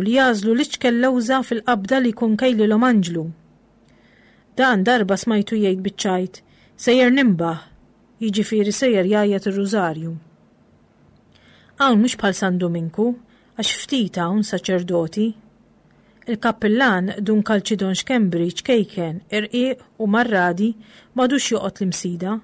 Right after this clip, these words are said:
għax wara li tliet xhur ilu birek l-ewwel ġebla tal-isptar il-ġdid, irtira minħabba saħħtu.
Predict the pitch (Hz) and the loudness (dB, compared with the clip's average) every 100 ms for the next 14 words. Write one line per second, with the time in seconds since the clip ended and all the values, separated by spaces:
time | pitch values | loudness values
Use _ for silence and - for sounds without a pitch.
0 | _ _ _ - - - - 254 302 294 | _ _ _ -20 -10 -6 -2 0 2 2
1 | 220 220 214 - 247 - 240 208 240 208 | 2 0 -2 -2 -6 -2 0 0 0 -2
2 | 180 208 247 202 190 214 190 190 180 233 | -2 2 2 2 0 -2 0 0 0 0
3 | 196 180 190 185 - - 220 196 180 175 | 0 -2 -4 -6 -8 -2 0 0 -2 -4
4 | 175 208 185 196 - - - - 247 214 | -4 -4 -4 -8 -16 -20 -20 -6 -6 -2
5 | 285 214 185 180 160 196 190 180 226 - | 0 0 0 0 -2 -4 -4 -4 -4 -6
6 | - | -10